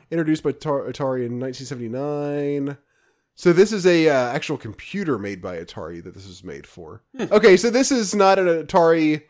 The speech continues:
Speaker 1: in the sense of Atari twenty-six hundred, the classic Atari. This is like a, some, some other Atari computer thing that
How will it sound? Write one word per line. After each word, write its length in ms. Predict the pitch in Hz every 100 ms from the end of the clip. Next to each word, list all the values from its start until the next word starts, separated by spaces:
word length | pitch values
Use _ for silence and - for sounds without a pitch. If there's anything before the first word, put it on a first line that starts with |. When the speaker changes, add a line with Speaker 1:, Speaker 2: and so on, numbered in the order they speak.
| _ _ -
Speaker 1:
in 60 |
the 100 | 151
sense 240 | 147 160 151
of 100 | 131
Atari 260 | 147 139 127
twenty-six 380 | 143 123 123
hundred, 220 | 135 117 110
the 60 |
classic 360 | - 117 113 107
Atari. 200 | 123 110
This 140 | 120
is 120 | 123 117
like 160 | 110
a, 240 | 110 92 - _ _ _ _ _ _
some, 360 | - 151 123 -
some 180 | 147
other 320 | 139 131 120 117
Atari 360 | 139 117 110
computer 480 | - 110 - 104 98
thing 300 | - 95 92
that 160 | 92